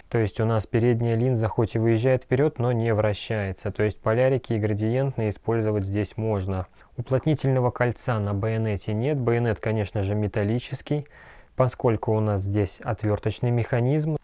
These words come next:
то контактная группа состоит из пяти контактов. Собран достаточно хорошо, пластик очень твёрдый, жёсткий, что типично для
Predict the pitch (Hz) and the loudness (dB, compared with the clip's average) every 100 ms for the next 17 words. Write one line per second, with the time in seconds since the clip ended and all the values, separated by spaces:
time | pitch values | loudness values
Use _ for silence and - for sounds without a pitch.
0 | _ - 123 120 113 120 - 113 110 139 | _ -4 0 0 0 -2 -2 -2 0 0
1 | - - 104 - 104 120 113 - 107 - | 0 -2 -4 -2 0 0 -2 -4 -4 -4
2 | 113 110 104 - 104 - 92 - - - | -4 -2 -4 -4 -6 -4 -10 -10 -18 -20
3 | - - 170 143 139 147 - 151 143 120 | -10 0 2 4 4 2 4 2 2 0
4 | 135 - 131 123 - 147 147 123 123 117 | 0 2 4 2 2 2 4 4 4 2
5 | - 101 - - 127 104 110 98 110 120 | 0 -6 -4 0 0 2 -2 -2 0 2
6 | 127 120 110 98 101 113 120 - 120 110 | 2 4 2 2 0 2 0 0 -2 -2
7 | - 113 - 101 107 101 - 95 95 104 | -4 -6 -4 -4 -4 -4 -4 -4 -2 -2
8 | 95 | -2